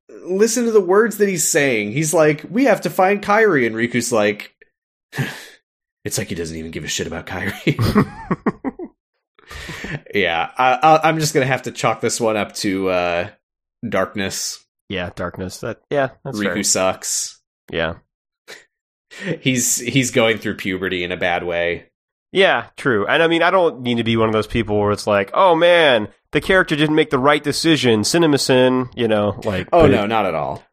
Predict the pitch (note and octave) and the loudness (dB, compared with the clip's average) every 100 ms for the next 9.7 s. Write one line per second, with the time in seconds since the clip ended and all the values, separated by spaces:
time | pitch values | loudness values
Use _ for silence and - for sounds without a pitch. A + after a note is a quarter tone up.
0 | A2+ G2+ B2 G#2 - A#2+ A#2 G2 - B2 | -8 2 2 2 -2 0 0 0 -10 -8
1 | - A#2+ A#2+ A#2 - A2 F#2+ G2 - F2+ | -8 -2 0 0 0 0 0 -4 -6 -8
2 | D2 - - - _ _ C3 C3 C#3 G#2 | -8 -10 -14 -18 _ _ -2 2 2 2
3 | C#3+ C#3 - C3+ C3 B2+ B2+ C#3+ C#3 B2+ | 0 -2 0 -2 2 0 2 2 2 2
4 | F3 - C#3 D#3 D3+ C#3 B2 A#2+ B2+ G#2+ | -2 0 2 4 4 2 0 0 2 2
5 | A2 G#2+ G#2 F2+ F2 F2+ _ _ D3+ C#3 | 2 -2 -2 -2 -4 -6 _ _ 0 0
6 | D#3+ F#3 F3+ D#3 D3+ C3+ C#3 B2 - B2+ | 0 0 2 2 2 2 0 -2 0 0
7 | A#2+ - G#2+ - G2 - D#2+ D2+ G#2 - | 0 -2 -4 0 -2 -2 -8 -2 -2 -2
8 | E2 E2 C2+ A2 - D3 C3 F3+ F3 - | -8 -10 -10 -6 0 0 2 2 2 2
9 | B2+ - B2+ A2 - F#2+ E2+ | -2 -2 0 -2 -2 -6 -8